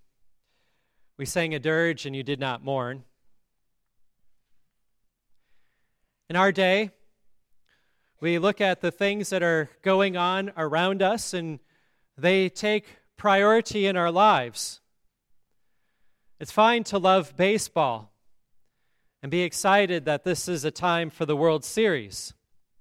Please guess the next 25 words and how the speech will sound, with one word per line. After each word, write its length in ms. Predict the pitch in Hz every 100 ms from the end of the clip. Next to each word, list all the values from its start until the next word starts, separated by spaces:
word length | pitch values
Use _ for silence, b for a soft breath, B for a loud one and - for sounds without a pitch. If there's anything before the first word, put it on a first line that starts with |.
| _ _ _ _ _ _ _ _
It's 120 | 165
fine 380 | - 220 247 247
to 420 | - 208 185 170 b b 180
dress 460 | 151 208 220 -
up 320 | 220 196 - -
our 300 | 190 185 175
kids 480 | - 220 208 170 135
and 160 | 160
let 220 | 165 180
them 340 | 185 165 151 139 _ _ _ _ -
go 240 | 180 175
and 160 | 160 147
get 240 | 160 151
some 200 | - 156
candy. 600 | - 226 208 143 117 107 _ _ _ _ _ _ _ _ _ _ _ _ _
It's 260 | 170 165
fine 440 | - 208 202 202 190
to 400 | - 196 175 160
enroll 540 | 170 165 175 175 165 170
our 240 | 165 160
children 680 | - - 208 170 170 147 143
in 160 | 156 156
various 460 | 151 156 151 139 -
sports, 880 | - 202 202 131 113 - - - - _ _ _ _ _ _ -
hopefully 600 | 160 - 170 160 147